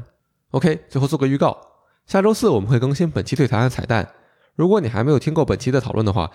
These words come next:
请务必不要错过。在彩蛋里，我们和天狗桑更深入地聊了聊他对亚文化的理解，什么可以被称作为亚文化，它与主流文化的边界在哪里？那如果你对这个话题感兴趣的话，就关注一下我们吧。下周四我们会准时更新。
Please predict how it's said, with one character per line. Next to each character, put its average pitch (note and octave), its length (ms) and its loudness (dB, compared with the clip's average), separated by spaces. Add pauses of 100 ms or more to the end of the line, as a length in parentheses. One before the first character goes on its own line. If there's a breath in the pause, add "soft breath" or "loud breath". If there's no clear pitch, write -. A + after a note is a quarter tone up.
(120)
请 - 160 -4
务 B2 120 -4
必 C3+ 120 2
不 A2+ 120 2
要 F#2+ 100 4
错 - 180 0
过。 F2 240 -2 (520)
在 G3 120 0
彩 D#3+ 140 2
蛋 E3 180 2
里， F2+ 160 -2 (360 soft breath)
我 A2 100 0
们 G#2+ 80 0
和 A#2+ 80 2
天 G3+ 220 0
狗 E3+ 80 2
桑 A#2 160 0
更 D3 120 -2
深 G3 160 0
入 A3 120 4
地 A#2+ 100 2
聊 F2+ 220 2
了 F#2 60 4
聊 E2+ 120 2
他 B2+ 140 -4
对 B2 140 0
亚 C#3 100 2
文 A2+ 120 0
化 C#3+ 160 2
的 F2+ 80 0
理 E2 160 -8
解， - 220 -10 (380)
什 G2+ 180 -2
么 D#3 100 0
可 E3 160 0
以 A#2+ 60 4
被 C3+ 100 0
称 C3 160 0
作 C3+ 120 4
为 G2 140 2
亚 A#2+ 120 -2
文 E2+ 100 -2
化， B2 220 -2 (380 soft breath)
它 F#3 120 0
与 G#3 80 2
主 - 140 -4
流 F#2+ 140 2
文 A#2 120 2
化 D3 140 0
的 F#2+ 60 0
边 C#3+ 180 2
界 D#3 160 0
在 G#2+ 80 -2
哪 E2 160 -4
里？ - 140 -8 (380)
那 F3 100 2
如 F3+ 100 4
果 G3+ 140 4
你 E3 80 2
对 B2+ 100 2
这 D3+ 80 -2
个 D3 80 0
话 D3 140 2
题 C3 120 0
感 G#2 160 2
兴 B2+ 140 0
趣 B2 80 0
的 F2+ 80 4
话， F2 220 0 (160 loud breath)
就 B2+ 120 0
关 C#3+ 160 0
注 D3+ 160 2
一 G2 40 2
下 G2 120 2
我 F2+ 100 0
们 - 140 -10
吧。 E2 160 -2 (240)
下 G#2+ 120 2
周 A#2+ 100 4
四 B2+ 240 0
我 - 60 -6
们 F2+ 100 -6
会 A#2+ 100 0
准 G2+ 160 -2
时 - 160 -8
更 G2+ 160 -4
新。 A#2+ 240 -2